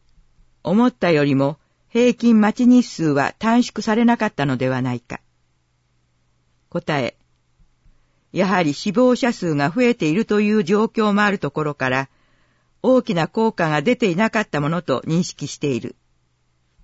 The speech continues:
問い。多子火葬場の利用料や慰安室利用に対する補助をしないか。答え。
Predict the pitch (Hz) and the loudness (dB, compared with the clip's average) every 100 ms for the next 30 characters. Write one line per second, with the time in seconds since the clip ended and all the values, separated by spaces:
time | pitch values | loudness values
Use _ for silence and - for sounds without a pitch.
0 | _ _ _ _ _ _ _ _ _ 185 | _ _ _ _ _ _ _ _ _ -2
1 | 151 147 - _ _ _ _ _ _ _ | -2 -4 -12 _ _ _ _ _ _ _
2 | _ - 220 - - 185 247 240 220 220 | _ -4 -4 -4 -6 -4 0 0 2 0
3 | 208 202 247 240 185 156 143 135 143 - | 0 2 2 2 2 0 0 0 -2 -6
4 | _ _ 175 233 254 247 - 185 185 226 | _ _ -2 2 4 2 0 -4 0 2
5 | 233 226 220 226 220 214 139 135 127 202 | 4 4 2 0 -2 -4 -4 -4 -4 -2
6 | 226 151 131 - 139 127 - 123 _ _ | 0 0 -2 -4 -6 -6 -10 -16 _ _
7 | _ _ _ _ _ _ _ _ _ _ | _ _ _ _ _ _ _ _ _ _
8 | _ _ _ _ 165 - 143 127 | _ _ _ _ -10 -6 -6 -8